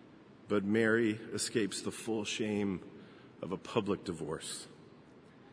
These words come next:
And I don't mind telling you, church, I think it's beautiful. I know Joseph, he, he doesn't know the whole story yet. Of course, he doesn't know the whole story, but with what he has in front of him,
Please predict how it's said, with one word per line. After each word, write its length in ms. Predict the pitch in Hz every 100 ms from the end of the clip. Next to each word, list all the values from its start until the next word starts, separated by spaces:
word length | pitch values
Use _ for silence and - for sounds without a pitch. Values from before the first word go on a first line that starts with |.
| - - - - -
And 120 | 90
I 60 | 101
don't 140 | 107
mind 200 | 117 98
telling 280 | - 123 107
you, 80 | 95
church, 520 | - 104 98 - - - - - - -
I 80 | -
think 220 | 107 101
it's 100 | -
beautiful. 480 | 90 92 85 - 78 - - - - - - - - - - - - - - - - - - - - - - -
I 100 | 127
know 160 | 127
Joseph, 560 | 104 117 107 104 - - -
he, 160 | 131 139
he 140 | 143
doesn't 240 | 131 110 113
know 80 | 107
the 100 | 107
whole 140 | 110
story 460 | - 120 113 107 101
yet. 180 | 123
Of 120 | 143 -
course, 240 | 131 117
he 60 | 117
doesn't 240 | 117 120
know 140 | 120
the 80 | 117
whole 160 | 117 117
story, 340 | - 123 123
but 140 | 110 113
with 420 | 120 135 139 139
what 220 | 131 123
he 160 | 135 131
has 280 | 123 110
in 100 | 117
front 260 | 107 127 113
of 100 | 95
him, 260 | 92 104